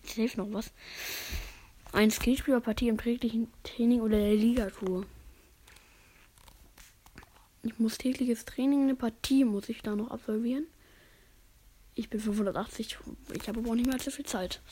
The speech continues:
das zu machen. Ich habe da fast alles geschafft. Bis auf, ich muss zwei Partien im täglichen Training abschließen. Mehr kann ich da nicht machen. Ich muss das jetzt einfach mal kurz machen. Vielleicht ist das für euch dann ein bisschen langweilig, aber dann kann ich, wenn ich zwei, wenn ich eine mache, habe ich direkt zwei Aufgaben erledigt.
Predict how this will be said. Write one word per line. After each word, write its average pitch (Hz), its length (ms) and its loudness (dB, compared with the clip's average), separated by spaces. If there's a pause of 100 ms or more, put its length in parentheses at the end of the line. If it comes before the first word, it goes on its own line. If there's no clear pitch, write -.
(540)
das 254 160 -2
zu - 80 -2
machen. 285 300 0 (560)
Ich - 100 -10
habe 226 120 -10
da 233 160 -2 (100)
fast - 380 -6
alles 285 300 -2
geschafft. - 520 -6 (520)
Bis - 200 2
auf, 247 340 0 (140)
ich - 60 -8
muss 220 180 0
zwei 226 200 2
Partien 226 300 6
im 208 120 2
täglichen 214 340 2
Training 196 320 2
abschließen. 214 520 -2 (1160)
Mehr 233 180 2
kann 233 200 -2
ich 240 120 0
da 226 100 0
nicht 220 180 0
machen. 220 300 -2 (180)
Ich - 80 -6
muss 220 160 0
das 254 100 -2
jetzt 247 100 0
einfach 247 200 -2
mal 240 160 2
kurz - 280 -6
machen. 240 320 0 (300)
Vielleicht 233 300 -2
ist 254 180 -6
das 240 140 -4
für - 100 -8
euch 254 160 0
dann 269 140 4
ein - 20 6
bisschen 240 240 -2
langweilig, 240 320 2
aber 226 100 -4
dann 226 80 -4
kann 247 160 0
ich, 254 140 -4 (340)
wenn 220 100 0
ich 226 100 -4
zwei, - 200 -2
wenn 269 240 2
ich - 160 -6
eine 277 160 4
mache, 311 160 4
habe 233 140 0
ich 214 60 -8
direkt 202 240 -4
zwei 202 300 0
Aufgaben 262 400 0
erledigt. 277 560 -2